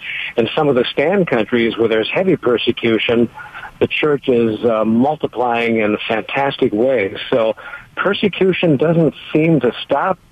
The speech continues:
the growth of the church. In fact, it's just the opposite. Where there is opposition in places, uh, we're working in a place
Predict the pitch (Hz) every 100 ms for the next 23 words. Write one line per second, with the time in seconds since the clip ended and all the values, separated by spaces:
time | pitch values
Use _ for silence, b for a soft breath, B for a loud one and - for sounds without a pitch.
0 | _ - 127 117 107 - 95 110 - 127
1 | 120 127 - - 117 - 156 160 123 -
2 | - 139 - 113 - 139 185 139 110 98
3 | - B B B B 113 110 107 123 135
4 | - 120 127 - - 113 123 107 - 127
5 | 117 - 113 101 101 104 110 123 117 120
6 | 113 123 101 - 120 117